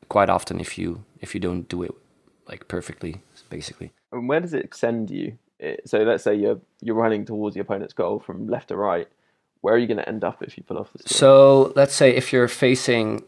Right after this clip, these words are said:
Speaker 1: the goal with your back and you do a heel chop to the bottom, if that makes sense,
Speaker 2: Mm-hmm. Yeah, so
Speaker 1: then
Speaker 2: down the screen, basically.
Speaker 1: Yeah, down the screen, you will end up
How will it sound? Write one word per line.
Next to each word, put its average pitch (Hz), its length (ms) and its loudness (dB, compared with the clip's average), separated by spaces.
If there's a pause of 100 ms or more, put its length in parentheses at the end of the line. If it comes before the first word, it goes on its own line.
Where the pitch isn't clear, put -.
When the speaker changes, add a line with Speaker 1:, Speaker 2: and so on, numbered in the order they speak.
(120)
Speaker 1:
the 117 140 -8
goal 113 300 6
with 110 140 0
your 101 140 2
back 98 480 0 (260)
and 101 140 0
you 101 100 2
do 104 280 2
a 104 100 0
heel 120 220 2
chop 113 300 4
to 117 100 0
the 98 80 0
bottom, 110 420 4 (640)
if 98 80 -8
that 101 60 0
makes 101 160 -6
sense, 123 240 0
Speaker 2:
Mm-hmm. - 1000 -12
Yeah, 104 140 6
so 101 60 4
Speaker 1:
then 101 80 2
Speaker 2:
down 110 180 6
the 110 80 -6
screen, 110 340 -4
basically. 104 240 -2
Speaker 1:
Yeah, 104 120 8
down 107 200 2
the 101 60 -2
screen, 120 420 0 (280)
you 104 500 2
will 101 280 0
end 117 200 2
up 101 280 4